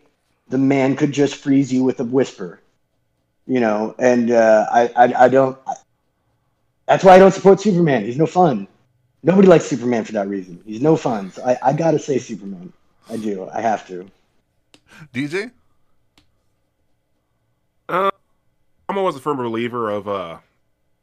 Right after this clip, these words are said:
Speaker 3: honestly, either, uh, either one of them could win. I just never, I always, I just always hated that either side could win easily.
Speaker 1: It just wouldn't be a fun fight.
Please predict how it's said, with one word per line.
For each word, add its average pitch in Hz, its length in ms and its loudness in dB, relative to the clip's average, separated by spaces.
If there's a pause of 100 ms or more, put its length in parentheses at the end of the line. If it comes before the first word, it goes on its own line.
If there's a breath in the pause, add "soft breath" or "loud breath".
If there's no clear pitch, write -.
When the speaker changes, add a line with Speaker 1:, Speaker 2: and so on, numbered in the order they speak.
(340)
Speaker 3:
honestly, 135 400 -4
either, 123 380 -6
uh, 107 120 -10
either 117 220 -10
one 107 160 -8
of 113 60 -10
them 117 80 -12
could 113 140 -12
win. 98 340 -10 (1600)
I 156 100 -2
just 170 220 -8
never, 139 220 -2
I - 60 -2
always, 175 180 2
I 147 120 0
just 165 140 -6
always 147 260 -4
hated 131 260 -10
that 113 320 -4 (280)
either 143 180 -6
side 127 240 -4
could 120 120 -14
win 113 200 -6
easily. 85 520 -14 (1400)
Speaker 1:
It 180 100 -4
just 214 160 -2
wouldn't 233 180 4
be 233 80 2
a 220 40 4
fun 214 220 2
fight. 220 340 -4